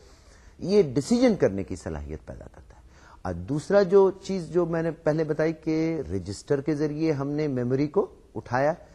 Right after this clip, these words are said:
رجسٹر کے ذریعے میموری ریفرنس کیا، رجسٹر کے اندر ایڈریس رکھ کر کے اس ایڈریس کو ہم نے ریفر کیا، اور اس ایڈریس سے ہم نے جو بھی ویلیو اس ایڈریس پر پڑی ہوئی تھی، اس کو ہم نے اٹھایا اور اس کے ساتھ جو بھی پروسیسنگ تھی، وہ ہم نے کی۔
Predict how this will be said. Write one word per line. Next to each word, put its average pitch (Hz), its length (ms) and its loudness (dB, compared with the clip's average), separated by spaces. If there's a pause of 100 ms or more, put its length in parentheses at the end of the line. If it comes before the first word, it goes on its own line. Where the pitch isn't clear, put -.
(200)
رجسٹر 101 460 -4
کے 143 160 -2
ذریعے 127 340 0
میموری 143 420 0
ریفرنس 143 400 0
کیا، 139 220 -2
رجسٹر 107 420 -6
کے 120 160 -4
اندر 120 300 -2
ایڈریس 101 420 -2
رکھ 131 160 -6
کر 202 120 2
کے 214 160 0 (380)
اس 262 260 2
ایڈریس 131 380 0
کو 127 160 -6
ہم 120 80 -6
نے 117 160 -2
ریفر 85 320 0
کیا، 143 320 2 (380)
اور 143 140 2 (100)
اس 196 180 -2
ایڈریس 98 300 -2
سے - 180 -6
ہم 98 160 -6
نے 113 160 -4 (360)
جو 123 220 2
بھی 139 160 2
ویلیو 113 340 2
اس 117 160 -4
ایڈریس 104 320 -4
پر 107 80 -4
پڑی 143 260 2
ہوئی 185 120 2
تھی، 135 200 -6 (280)
اس 110 160 -6
کو 120 140 -2
ہم 104 60 -4
نے 107 120 -2
اٹھایا 92 440 -4
اور 95 140 0
اس 95 140 -8
کے 113 100 -6
ساتھ 98 200 -4
جو 101 140 -2
بھی 90 140 -4
پروسیسنگ 90 520 -8
تھی، 107 220 -8 (240)
وہ 90 180 -2
ہم 76 60 -10
نے 73 200 -10
کی۔ - 120 -20